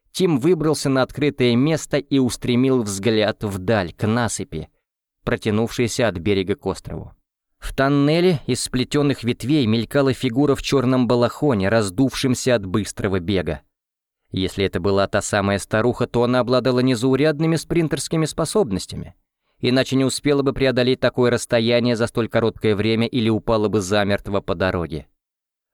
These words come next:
Однако следовало признать, что кроме старухи там не могло быть никого, и Тим сорвался с места, устремляясь к насыпи вслед за фигурой.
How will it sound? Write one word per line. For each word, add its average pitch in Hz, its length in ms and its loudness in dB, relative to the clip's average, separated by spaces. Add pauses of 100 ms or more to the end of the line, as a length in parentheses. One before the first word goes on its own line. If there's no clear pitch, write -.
Однако 135 640 2
следовало 180 580 2
признать, 107 540 0
что - 180 -2
кроме 127 300 2
старухи 147 560 0
там 135 240 0
не 139 80 2
могло 147 300 2
быть 143 240 -2
никого, 123 720 0 (480)
и 117 100 -2
Тим 135 180 0
сорвался 123 460 0
с - 80 -4
места, 135 300 0
устремляясь 123 640 0
к - 100 -4
насыпи 120 440 0
вслед 104 300 -2
за 92 100 -2
фигурой. 95 520 -2